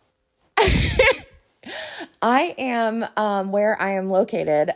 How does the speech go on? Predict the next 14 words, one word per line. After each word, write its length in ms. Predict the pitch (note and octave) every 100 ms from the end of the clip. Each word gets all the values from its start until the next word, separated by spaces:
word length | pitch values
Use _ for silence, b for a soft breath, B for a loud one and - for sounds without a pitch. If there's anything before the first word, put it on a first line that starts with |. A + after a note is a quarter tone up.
| -
um, 500 | E3 D#3 C#3+ D3+ D3+ _ _ _ _ _ _ - _ _
it 100 | F#3+
is 260 | F#3 E3 - E3
a 340 | F3 E3 - _ _ -
beautiful 1160 | A3 G3 F#3 G3+ G3+ F#3+ F3+ F3 E3+ G3 F#3+ B B B B _ _
old, 460 | G3 F#3 F3 F3+ F3+
like, 280 | F3+ F3 F3
Southern 920 | - - - - G3+ E3+ E3 E3 E3
stately 760 | E3+ - - F#3 D#3 - F3
charmer, 800 | E3+ - F#3 D#3 D3+ D3 C#3+ E3+ B B B B _
um, 640 | F3+ F3 E3+ D#3+ D#3+ E3 E3+
surrounded, 680 | - A#3+ F3 D#3+ D#3+ D#3
like, 160 | D3+ D#3+
in, 240 | D3 D3